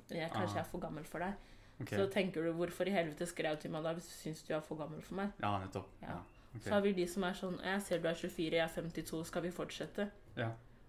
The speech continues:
Speaker 1: Og du tenker sånn, «Hvis vi blir sammen, så dør du om noen år, og jeg er her igjen alene, hva faen?» Det verste er
Speaker 2: Ja.
Speaker 1: at en av dem hadde kone,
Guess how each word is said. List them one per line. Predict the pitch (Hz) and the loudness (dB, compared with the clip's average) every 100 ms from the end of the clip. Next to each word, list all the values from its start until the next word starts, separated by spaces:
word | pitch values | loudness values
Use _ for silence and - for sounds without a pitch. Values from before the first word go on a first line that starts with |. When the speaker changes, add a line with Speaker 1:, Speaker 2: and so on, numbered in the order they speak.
| - | -4
Speaker 1:
Og | 185 | 0
du | |
tenker | 185 190 180 170 | 2 2 0 0
sånn, | 170 | 2
«Hvis | 175 180 | 0 -2
vi | 175 | -2
blir | 170 | -2
sammen, | 180 - 165 165 | -2 -2 -2 -2
så | 185 | -2
dør | 165 160 160 | 0 0 2
du | 160 | 0
om | 160 165 | 0 -2
noen | 170 165 147 123 | -2 2 2 4
år, | 107 120 - - - - - | 2 0 -8 -18 -18 -12 0
og | 165 | 6
jeg | |
er | 160 160 156 156 | 6 6 4 2
her | 226 294 330 | 2 4 6
igjen | 160 160 | 4 2
alene, | 160 160 151 165 175 | 0 0 0 -2 0
hva | 170 | 0
faen?» | - 160 165 202 - - - | 0 2 0 -2 -12 -8 2
Det | 208 | 4
verste | 240 - | 4 4
er | 208 | 4
Speaker 2:
Ja. | |
Speaker 1:
at | 208 | 4
en | 190 170 | 4 2
av | 165 | 2
dem | 190 | 2
hadde | 214 175 - | 2 0 0
kone, | 196 170 160 | 0 2 2